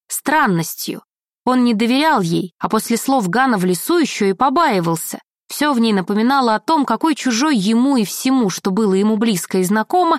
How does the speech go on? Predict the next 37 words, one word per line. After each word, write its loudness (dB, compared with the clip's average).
она 2
была, 0
несмотря 0
на 0
стройность, -2
сияние 0
глаз, -2
белозубую 2
улыбку. -2
И -2
все -2
же... -2
Впервые 0
кто-то -2
предложил 0
ему 2
то, 0
что -4
предложила 0
она, 0
что -2
бы 2
ею 2
ни 2
двигало, 0
минутный 0
каприз, 0
скука -2
или 2
нечто -2
такое, 0
чего -2
он 2
вообще -2
не 2
мог 0
понять, -2